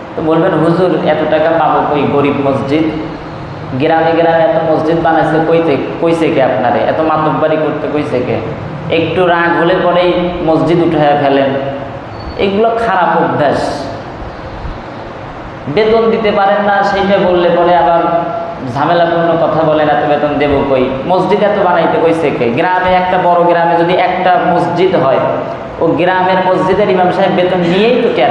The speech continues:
পাবে না। আর যা, সব গ্রামে এরকম না, কিছু কিছু গ্রাম আছে একবারে ঘন ঘন মসজিদ।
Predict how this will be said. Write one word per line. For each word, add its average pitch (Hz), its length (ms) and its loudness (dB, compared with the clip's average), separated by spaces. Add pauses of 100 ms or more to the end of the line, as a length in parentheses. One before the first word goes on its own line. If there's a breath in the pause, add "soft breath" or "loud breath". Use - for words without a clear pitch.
পাবে 127 140 2
না। - 220 -2 (1400)
আর 151 140 -2
যা, 156 420 0 (180)
সব 214 120 0 (100)
গ্রামে 220 320 0 (520)
এরকম 160 360 0
না, 135 140 2 (140)
কিছু 202 220 -2
কিছু 226 220 -2
গ্রাম 185 260 0
আছে 185 220 2
একবারে 196 240 0
ঘন 151 240 0
ঘন 156 340 0
মসজিদ। 123 340 -2